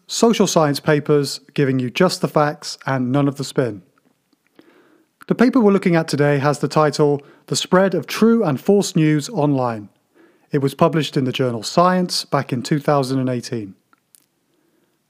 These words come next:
The three authors of this paper are Suresh Vasugi, Deb Roy, and Sinan Arul, all of whom worked at M I T at the time.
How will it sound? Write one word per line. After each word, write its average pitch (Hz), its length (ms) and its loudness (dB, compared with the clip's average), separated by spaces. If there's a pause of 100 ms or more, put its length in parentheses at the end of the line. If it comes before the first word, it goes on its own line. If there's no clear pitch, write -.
(160)
The 151 100 0
three 240 240 4
authors 208 380 2
of 147 80 0
this 127 160 -6
paper 151 520 -2
are 139 400 2 (520)
Suresh 151 420 0
Vasugi, 190 720 0 (400)
Deb 196 240 4
Roy, 151 460 2
and 131 180 -2
Sinan 156 360 0
Arul, 120 420 -4 (640)
all 202 180 4
of 180 120 -2
whom 151 220 2
worked 143 300 0
at 143 80 -4
M 147 220 2
I 143 100 2
T 139 340 -2
at 131 140 -6
the - 100 -10
time. 113 380 -8